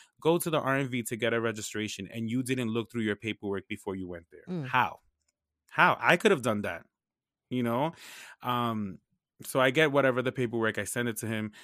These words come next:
Speaker 1: you know, I don't hear nothing back. Now I text him again at three P M, and I'm like, "Hey,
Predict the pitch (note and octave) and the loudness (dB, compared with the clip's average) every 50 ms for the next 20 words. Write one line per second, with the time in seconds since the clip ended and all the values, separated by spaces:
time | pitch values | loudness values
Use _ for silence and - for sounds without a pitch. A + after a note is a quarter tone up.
0 | - - - _ - - A2+ A2+ A2+ G#2+ G#2 G2 - - A#2+ B2 B2+ A#2+ A#2+ A#2 | -20 -20 -20 _ -8 -6 -4 -2 0 0 0 -2 -2 2 6 6 6 6 4 0
1 | G#2+ F2+ A2 G#2 F#2+ F#2+ G2 G#2+ A2+ A#2 G2+ F#2+ - - F2 D2+ - - - - | -4 -4 -6 -6 -6 -6 -4 0 0 0 0 0 -4 -8 -10 -10 -10 -12 -12 -14
2 | - _ _ _ _ _ _ _ _ _ _ - F#2+ F2+ F2+ F#2 F#2 G2+ A2+ A2+ | -14 _ _ _ _ _ _ _ _ _ _ -14 -10 -6 -4 -2 -2 -2 -2 -2
3 | - B2+ A2 - C3 B2+ B2+ B2+ A#2 B2+ B2+ C3 C3 C3+ - - - F3 A#3 A#3+ | -2 -4 -4 -2 0 0 0 0 0 0 0 0 0 -2 -4 -4 -2 2 2 2
4 | A3 - - A2+ G2+ G2 F#2 F#2+ F#2 F#2 F#2 F#2+ G2 G2+ - - - D#3+ F3+ F#3 | 2 0 -2 -4 -4 -4 -4 -6 -6 -6 -6 -6 -6 -8 -10 -6 0 2 4 4
5 | C#3+ A2 G2 - | 4 2 0 -4